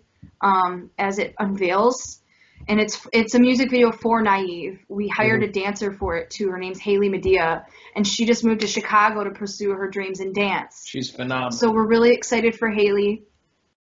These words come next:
Speaker 1: And,
Speaker 2: Mm-hmm.
Speaker 1: um, we're excited for Gator Media, um, who is our people, our video people, and part of
Speaker 2: Our
Speaker 1: our
Speaker 2: squad.
Speaker 1: team.
Speaker 3: Shout out
Speaker 1: Yeah.
Speaker 3: to Daniel and Rachel.
Speaker 1: Shout out to
Speaker 2: Yep.
Speaker 1: Daniel and Rachel, and Andrew is their their, their guy.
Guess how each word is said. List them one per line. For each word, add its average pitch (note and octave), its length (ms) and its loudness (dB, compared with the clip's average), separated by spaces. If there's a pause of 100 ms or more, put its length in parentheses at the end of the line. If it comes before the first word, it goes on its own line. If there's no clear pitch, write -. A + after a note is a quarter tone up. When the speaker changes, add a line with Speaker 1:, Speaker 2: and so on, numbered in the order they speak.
(120)
Speaker 1:
And, G3 440 0
Speaker 2:
Mm-hmm. C3 80 0
Speaker 1:
um, F#3 500 2
we're G#3 160 0
excited G#3 400 -4
for G#3+ 100 -2
Gator G#3 340 0
Media, A3+ 600 2 (520)
um, F#3+ 360 0
who G3+ 240 -2
is F#3+ 440 -4
our G3 200 0
people, A3+ 600 0
our G3+ 120 -2
video G3+ 340 -2
people, A#3 560 0
and G3 180 -10
part G3+ 260 0
of G3+ 60 -6
Speaker 2:
Our F#3+ 140 0
Speaker 1:
our A#3 60 2
Speaker 2:
squad. A3 80 0
Speaker 1:
team. A#3+ 340 -2 (220)
Speaker 3:
Shout C#3+ 260 2
out D#3 140 2
Speaker 1:
Yeah. D3 80 0
Speaker 3:
to D3 40 -6
Daniel D#3 380 0
and D3+ 80 -2
Rachel. C#3+ 460 -2
Speaker 1:
Shout A3 200 -2
out A3+ 120 -2
to - 60 -4
Speaker 2:
Yep. - 100 2
Speaker 1:
Daniel A#3 300 2
and A#3 80 -2
Rachel, A#3+ 440 0
and G#3 240 -6
Andrew A3 460 0
is A3 160 -6
their G3 340 -4 (320)
their, A3 380 0 (140)
their A3 360 0
guy. G#3+ 560 2